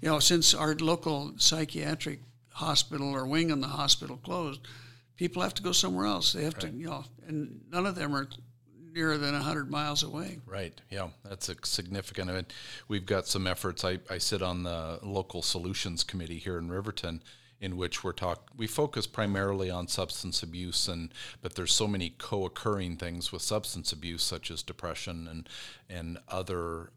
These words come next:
Speaker 2: uh, mental health disorders. And, and I think having a,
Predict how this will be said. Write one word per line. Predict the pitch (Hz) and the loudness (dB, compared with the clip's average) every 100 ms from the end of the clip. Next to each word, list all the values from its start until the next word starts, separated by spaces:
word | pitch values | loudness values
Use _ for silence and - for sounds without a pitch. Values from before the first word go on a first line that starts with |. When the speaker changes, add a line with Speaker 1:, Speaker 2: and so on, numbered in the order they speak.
| - | -20
Speaker 2:
uh, | 85 82 82 82 - | -20 -20 -20 -20 -20
mental | - 107 90 87 | -6 -4 -2 0
health | 98 113 - | 2 0 0
disorders. | 82 - 90 85 85 98 | -2 0 -2 -2 -2 -2
And, | 90 90 | -4 -6
and | 92 87 85 - - - | -6 -6 -8 -12 -20 -12
I | 92 | -2
think | 104 90 - - | -2 -2 -8 -6
having | - 107 104 | 0 2 2
a, | 92 87 | 2 -2